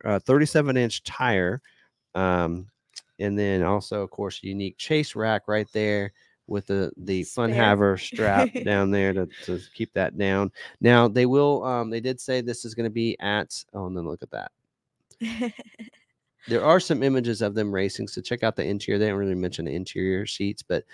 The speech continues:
Speaker 1: they did,
Speaker 2: Oh
Speaker 1: they
Speaker 2: my
Speaker 1: did take people
Speaker 2: gosh.
Speaker 1: on rides, media rides. Yeah, why didn't we get, why did we not get, we need to get media access to these things.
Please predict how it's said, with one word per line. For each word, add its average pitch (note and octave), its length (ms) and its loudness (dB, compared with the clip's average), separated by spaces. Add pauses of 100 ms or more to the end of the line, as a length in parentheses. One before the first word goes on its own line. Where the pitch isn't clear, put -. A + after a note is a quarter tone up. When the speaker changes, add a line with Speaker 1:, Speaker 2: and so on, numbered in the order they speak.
(280)
Speaker 1:
they G2+ 120 4
did, G3 160 8
Speaker 2:
Oh A#3+ 160 6
Speaker 1:
they G3 120 6
Speaker 2:
my A2+ 40 6
Speaker 1:
did C3 160 8
take C3+ 180 8
people B2 240 4
Speaker 2:
gosh. A#2+ 80 2
Speaker 1:
on A#2 60 0
rides, G2+ 480 0 (200)
media G#2+ 320 0
rides. G2 400 -4 (320)
Yeah, D#2 140 -6
why A#2 180 -8
didn't E3+ 140 -6
we B2 140 -4
get, G2 160 -8 (880)
why F#3+ 120 0
did A#3+ 40 2
we F3 140 2
not A2 280 2
get, F#2+ 160 0
we A#2 120 10
need C3+ 140 10
to G#2+ 60 2
get F#2 140 0
media D2+ 320 -4
access - 300 -12
to F#2 100 -14
these F2+ 220 -10
things. - 280 -12